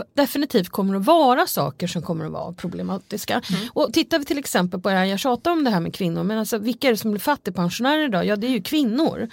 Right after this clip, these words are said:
Speaker 2: Mm.
Speaker 1: Så vi måste ju se över pensionen, men vad beror den pensionen på? Jo, den beror på vår föräldraförsäkringssystem. Och det kanske ska vara som det är nu, men då måste man i så fall göra andra, eh, ändringar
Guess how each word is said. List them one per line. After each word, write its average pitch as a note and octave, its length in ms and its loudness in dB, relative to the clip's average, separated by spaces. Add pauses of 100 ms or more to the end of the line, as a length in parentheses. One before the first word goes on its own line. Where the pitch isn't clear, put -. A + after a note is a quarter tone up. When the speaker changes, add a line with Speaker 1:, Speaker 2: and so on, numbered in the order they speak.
(120)
Speaker 2:
Mm. G3 160 -4
Speaker 1:
Så C#4+ 120 -2
vi C#4 100 2
måste D#4 300 2
ju C4 60 -2
se E4+ 140 2
över G#3 220 4
pensionen, C4 540 2
men G#3+ 140 2
vad C4 200 6
beror D4 300 0
den F#3+ 220 6
pensionen E3+ 460 0
på? F3 160 2
Jo, F#3+ 80 4
den A#3 220 2
beror G#3 200 4
på F3 120 -6
vår F3 140 0
föräldraförsäkringssystem. G3+ 1400 0 (360)
Och - 180 -2
det E4+ 80 4
kanske C4+ 260 2
ska F4 180 0
vara D#4+ 220 4
som D#4+ 220 0
det C#4 80 2
är F#4 180 0
nu, G3 140 2
men A#3 120 0
då B3+ 100 2
måste C4+ 260 0
man F4+ 60 2
i F4 40 -2
så C#4 160 2
fall C4 200 0
göra A#3 200 4
andra, C4 600 2 (420)
eh, B3+ 520 4
ändringar F3+ 680 0